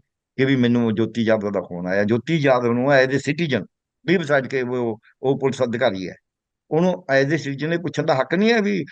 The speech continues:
ਮੇਰੇ ਪਤੀ ਦੇ ਉੱਤੇ ਕੇਸ ਬਣਾਇਆ ਹੋਇਆ, ਤੁਸੀਂ ਆ ਇਹਦੇ ਫੋਨ ਟ੍ਰੇਸ ਕਰੋ। ਇਹ ਉਹਨੂੰ ਹੱਕ ਹੈ ਕਹਿਣ ਦਾ। ਔਰ ਇਹਦੀ ਡਿਊਟੀ ਸੀ,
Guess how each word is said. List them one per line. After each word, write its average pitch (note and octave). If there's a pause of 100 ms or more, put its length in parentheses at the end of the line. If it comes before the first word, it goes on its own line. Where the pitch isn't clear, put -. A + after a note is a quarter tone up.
(140)
ਮੇਰੇ C#3+
ਪਤੀ C#3
ਦੇ C#3
ਉੱਤੇ C#3
ਕੇਸ A#2+
ਬਣਾਇਆ C#3
ਹੋਇਆ, F3+
ਤੁਸੀਂ C#3
ਆ C3
ਇਹਦੇ C3
ਫੋਨ A#2
ਟ੍ਰੇਸ A2
ਕਰੋ। D#2+ (600)
ਇਹ C#3+
ਉਹਨੂੰ D#3+
ਹੱਕ D#3
ਹੈ C#4+
ਕਹਿਣ G3
ਦਾ। D#3+ (680)
ਔਰ D#3
ਇਹਦੀ G#3+
ਡਿਊਟੀ F#3
ਸੀ, F#3